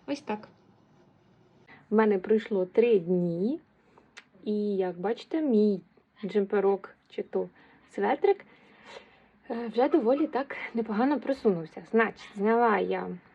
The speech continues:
вже рукавчики на додаткову нитку і в'яжу далі тіло. Тут додала, здається, п'ять чи шість, шість петель на підрізи.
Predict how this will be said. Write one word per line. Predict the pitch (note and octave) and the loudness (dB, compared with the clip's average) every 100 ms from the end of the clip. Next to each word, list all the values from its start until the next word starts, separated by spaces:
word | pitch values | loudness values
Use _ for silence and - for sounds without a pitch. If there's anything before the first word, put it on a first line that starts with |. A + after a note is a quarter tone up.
| - - | -20 -18
вже | - F#3 | -8 -6
рукавчики | F3 F3 - F3+ F3 F#3+ G3+ - C4 C#4+ D4+ F4 F#4+ - - | -6 -6 -4 -4 -4 -6 -6 -8 -6 -4 -2 -2 -4 -12 -8
на | C4 | -6
додаткову | C4+ C4+ C#4 - D4 C#4+ C#4+ | -4 -4 -6 -6 -6 -4 -6
нитку | C#4 C#4 C#4 - - D4 D#4+ - - - - - - | -6 -8 -10 -12 -8 -6 -6 -14 -20 -20 -20 -20 -8
і | A#3 C#4+ D#4 D4+ | -2 4 6 6
в'яжу | A3 G#3 F#3+ A3+ C4+ C4 | 4 0 -2 -6 -6 -8
далі | G#3 G#3+ A3 | -6 -2 -2
тіло. | G#3+ - G#3+ A#3 - - - - - - - - - - - | -2 -2 -2 -2 -12 -20 -20 -20 -20 -20 -20 -20 -20 -20 -8
Тут | A#3+ A3+ - A#3 | -4 -4 -6 -2
додала, | A3 G3+ G#3 G#3 G#3 G#3 G3 - - - - - | -2 2 2 2 2 0 -4 -18 -20 -20 -18 -8
здається, | G3+ G3+ A3+ G#3+ G#3 | -2 6 6 6 -2
п'ять | - A#3 A3 - | 2 2 2 -2
чи | - A3 | -8 -8
шість, | - G#3+ G3+ _ - _ _ _ - | -6 -10 -12 _ -20 _ _ _ -12
шість | - A3 - - | -4 -4 -4 -8
петель | G#3 - G#3 | -8 -2 -2
на | F#3+ F#3+ A3 | 0 0 -2
підрізи. | G#3+ F#3+ F#3+ G#3+ F#3 G3+ C#4 G#4 | -2 -4 -4 -4 -6 -4 -4 -4